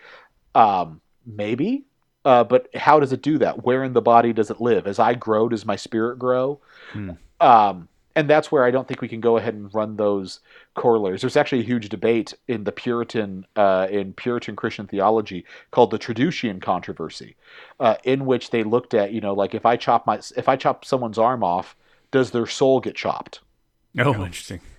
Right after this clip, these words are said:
Speaker 1: You know, well, no, obviously not. So clearly my soul doesn't live in my shoulder, <laughs> you
Speaker 2: Right,
Speaker 1: know,
Speaker 2: right, right,
Speaker 1: like,
Speaker 2: right, right.
Speaker 1: and so that corollary is, so it's, it's an interesting thing. What, what do you think?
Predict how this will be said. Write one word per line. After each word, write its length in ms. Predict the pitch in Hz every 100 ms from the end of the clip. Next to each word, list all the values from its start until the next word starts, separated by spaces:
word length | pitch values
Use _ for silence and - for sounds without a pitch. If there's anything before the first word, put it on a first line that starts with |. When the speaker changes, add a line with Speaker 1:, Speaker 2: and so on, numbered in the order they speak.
| _ _
Speaker 1:
You 100 | 170
know, 140 | 123 113
well, 160 | 170 175
no, 300 | 247 123 113
obviously 380 | 156 131 123
not. 220 | 104 90 -
So 160 | 127
clearly 420 | - 156 156 135
my 140 | 120 117
soul 340 | - 139 131
doesn't 320 | 123 120 113
live 440 | 120 135 117 110 -
in 240 | 127 117 113
my 280 | 104 95 95
shoulder, 580 | - 165 143 - - - _
<laughs> 400 | 190 180 - - -
you 180 | 208 160
Speaker 2:
Right, 180 | 139 123
Speaker 1:
know, 100 | 110
Speaker 2:
right, 140 | 98
right, 0 |
Speaker 1:
like, 180 | 131 101
Speaker 2:
right, 160 | 87 78
right. 200 | 78 - -
Speaker 1:
and 180 | 156 135
so 100 | 135
that 160 | 127
corollary 460 | - 151 131 120 104
is, 80 | 104 98
so 120 | 127
it's, 100 | 127
it's 180 | 139 160
an 60 | 170
interesting 240 | 156 120
thing. 240 | 135 107
What, 160 | 113 147
what 140 | 160
do 40 | 185
you 80 | 175
think? 280 | 87 -